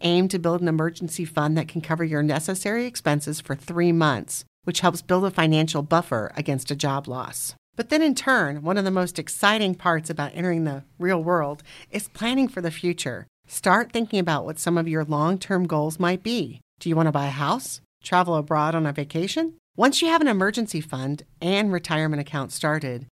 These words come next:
begin saving for these things. Having a goal in mind can make saving easier.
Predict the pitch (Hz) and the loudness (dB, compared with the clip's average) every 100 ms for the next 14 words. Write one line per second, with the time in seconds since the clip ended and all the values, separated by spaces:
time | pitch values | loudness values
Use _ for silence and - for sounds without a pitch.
0 | _ 170 214 277 285 - 196 196 160 151 | _ 0 4 4 2 0 2 4 4 2
1 | 131 127 - 123 117 117 - - _ _ | -4 -6 -6 -6 -4 -8 -12 -18 _ _
2 | - 202 214 202 170 175 190 262 220 165 | 2 2 4 2 2 2 2 2 2 2
3 | 160 160 160 143 147 160 - 151 151 147 | 2 2 0 -2 -2 -2 -4 -2 0 0
4 | 143 - 143 135 123 113 117 | -2 -4 -8 -6 -6 -8 -12